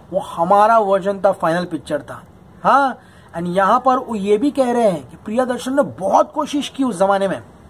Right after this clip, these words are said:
अक्षय कुमार, सुनील शेट्टी and परेश रावल जी को मना करने के लिए कि तुम लोग जो हेरा फेरी का दूसरा पार्ट है, यानी कि फिर हेरा फेरी,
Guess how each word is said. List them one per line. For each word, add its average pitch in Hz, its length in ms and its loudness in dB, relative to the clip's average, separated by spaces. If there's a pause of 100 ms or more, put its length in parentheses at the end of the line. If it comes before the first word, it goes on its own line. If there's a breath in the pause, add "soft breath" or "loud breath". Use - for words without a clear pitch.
(460 loud breath)
अक्षय 240 340 0
कुमार, 214 600 4
सुनील 220 420 -6
शेट्टी 214 580 -4
and 208 540 -2 (220)
परेश 220 340 2
रावल 214 260 2
जी 190 140 -8
को 202 260 2 (420 loud breath)
मना 233 400 2
करने 233 340 -2
के 180 120 -16
लिए 131 260 -10 (560 loud breath)
कि 240 60 -8 (120)
तुम 240 180 0
लोग 247 240 2
जो 233 120 -2
हेरा 208 240 2
फेरी 220 280 0
का 226 100 0
दूसरा 185 380 0
पार्ट 185 300 -2
है, 135 160 -10 (160)
यानी 196 200 -6
कि - 140 -6
फिर 262 380 -4
हेरा 220 320 4
फेरी, 214 440 -2